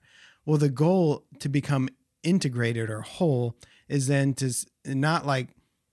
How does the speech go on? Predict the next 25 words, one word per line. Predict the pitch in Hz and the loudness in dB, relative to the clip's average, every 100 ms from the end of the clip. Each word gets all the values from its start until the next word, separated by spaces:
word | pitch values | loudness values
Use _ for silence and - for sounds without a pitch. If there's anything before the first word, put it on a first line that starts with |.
| _ _ _ | _ _ _
hide | - 135 151 | -4 -2 0
those | 160 165 | -2 0
things | 165 | -2
in | 156 | 0
the | 156 | -2
basement, | 127 123 - 127 | 0 -2 -4 -8
pretend | 120 - 135 | -8 -6 -2
like | 143 147 | -2 -2
they're | 160 | -2
not | 156 165 160 | -2 -4 -4
there, | 113 117 123 - _ _ _ _ - | -4 -4 -6 -10 _ _ _ _ -10
and | 123 120 | -6 -4
then | 113 | -4
one | 117 120 | -4 -6
day | 120 113 | -6 -6
they're | 117 113 | -8 -8
gonna | 110 110 | -8 -8
come | - | -2
<laughs> | 147 | -2
out | 120 | -2
and | 143 | -2
get | 135 147 - | 0 0 0
you, | 120 113 - - | -4 -4 -12 -10
but | - 139 | -4 0
rather | 143 143 135 | 2 2 -2